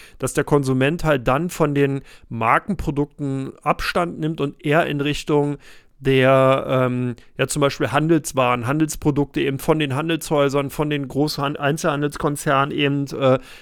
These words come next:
entsprechend fokussiert ist und dort dann, äh, als Ausweichprodukte oftmals eben die günstigeren Produkte nimmt und darunter leiden dann natürlich die klassischen Markenanbieter, wie zum Beispiel auch eine Henkel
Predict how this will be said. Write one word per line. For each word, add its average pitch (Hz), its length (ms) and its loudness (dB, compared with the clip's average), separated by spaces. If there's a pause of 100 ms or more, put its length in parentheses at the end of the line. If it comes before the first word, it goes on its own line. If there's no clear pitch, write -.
entsprechend 139 480 -2
fokussiert 165 600 0
ist 147 300 2 (320)
und 143 260 6
dort 143 300 6
dann, 123 320 0
äh, 120 40 -10
als 120 500 -4
Ausweichprodukte 139 840 0
oftmals 135 480 -2
eben 135 140 -4
die 131 100 -8
günstigeren 123 720 2
Produkte 131 440 -4
nimmt 143 180 -2
und 135 120 -4
darunter 139 460 2
leiden 120 240 0
dann 135 140 -2
natürlich 127 320 -4
die 135 100 -6
klassischen 127 420 -6
Markenanbieter, 123 720 -2
wie 117 100 -4
zum - 140 -4
Beispiel 123 280 0
auch 120 80 -6
eine 117 100 -6
Henkel 131 400 2